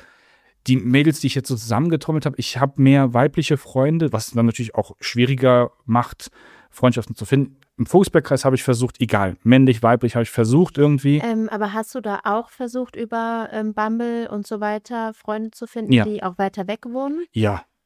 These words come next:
Speaker 1: das ist das große Problem.
Speaker 2: Die aus Fulda kommen zum Beispiel.
Speaker 1: Ähm, da habe ich eher weniger Matches gehabt, wahrscheinlich, weil ich aus Herbstein bin. Herbstein
Speaker 2: Hm.
Speaker 1: und, äh, Fulda.
Speaker 2: Okay.
Speaker 1: Also zwar ist Herbstein eine, äh, Kolonie von Fulda, weil der Vogelsbergkreis ist eigentlich,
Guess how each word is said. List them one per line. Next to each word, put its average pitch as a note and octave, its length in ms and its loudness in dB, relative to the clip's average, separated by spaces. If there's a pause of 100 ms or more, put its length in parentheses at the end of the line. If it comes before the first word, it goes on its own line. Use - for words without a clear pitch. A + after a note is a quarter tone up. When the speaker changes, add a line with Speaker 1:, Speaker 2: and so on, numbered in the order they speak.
(120)
Speaker 1:
das A2+ 160 0
ist B2+ 100 2
das C3 140 2
große B2+ 260 2
Problem. C3 340 2
Speaker 2:
Die G3+ 100 2
aus G3+ 160 -2
Fulda A#3+ 340 0
kommen F3+ 320 -6
zum F3+ 160 -8
Beispiel. F3+ 580 -10 (160)
Speaker 1:
Ähm, A2+ 720 2
da B2 540 4
habe B2 260 -4
ich - 180 -8
eher B2+ 160 6
weniger C3 260 6
Matches B2+ 260 2
gehabt, - 240 -4
wahrscheinlich, A#2+ 480 0
weil C3 220 2
ich - 180 -6
aus G#2 180 -4
Herbstein F#2+ 380 -4
bin. F#2+ 100 -4
Herbstein A2+ 380 -2
Speaker 2:
Hm. G2 200 -8
Speaker 1:
und, G#2+ 320 -4
äh, A2 140 0
Fulda. C#3 440 4
Speaker 2:
Okay. - 220 -12
Speaker 1:
Also C3 140 2
zwar B2+ 220 2
ist - 180 -2
Herbstein B2 560 -2 (320)
eine, A#2 720 2
äh, G#2+ 140 -4
Kolonie B2+ 580 4
von F3 260 -2
Fulda, F3+ 440 0 (360)
weil A#2+ 220 4
der A#2+ 100 4
Vogelsbergkreis D3+ 760 -2
ist - 180 -12
eigentlich, C3+ 640 0